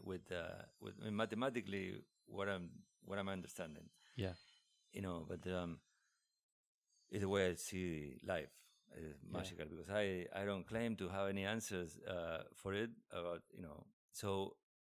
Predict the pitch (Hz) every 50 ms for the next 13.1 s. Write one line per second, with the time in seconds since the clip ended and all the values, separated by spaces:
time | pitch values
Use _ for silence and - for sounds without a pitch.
0 | _ _ _ _ _ _ _ _ _ _ _ _ _ _ _ _ _ _ _ _
1 | _ - 104 113 113 110 101 - 117 113 110 113 113 107 90 92 95 90 90 90
2 | 87 87 85 - _ _ _ _ _ _ _ _ - 104 - - - - _ _
3 | _ - 101 95 95 104 104 - 98 101 104 104 101 90 - - _ _ _ -
4 | - 95 85 - - - 95 82 73 - - - _ _ _ _ _ _ _ _
5 | _ _ _ _ _ _ _ _ _ _ _ _ _ _ - - 98 92 90 85
6 | 82 80 80 78 78 - - - - _ _ _ _ _ _ - 165 113 117 120
7 | 117 120 131 135 131 123 - - - - 151 117 117 117 123 120 110 - - -
8 | - 107 92 85 - 110 104 110 107 110 104 98 - - - - - - - -
9 | _ _ _ _ _ _ _ _ _ - 165 151 107 98 127 131 117 110 113 110
10 | 101 107 113 120 123 120 117 104 - - 110 101 - - 139 135 127 123 107 95
11 | 92 - - - 107 98 95 95 - - _ _ _ _ _ _ _ _ _ -
12 | 110 101 101 - - - - 104 107 104 101 - - 107 98 - 107 104 - 92
13 | 98 98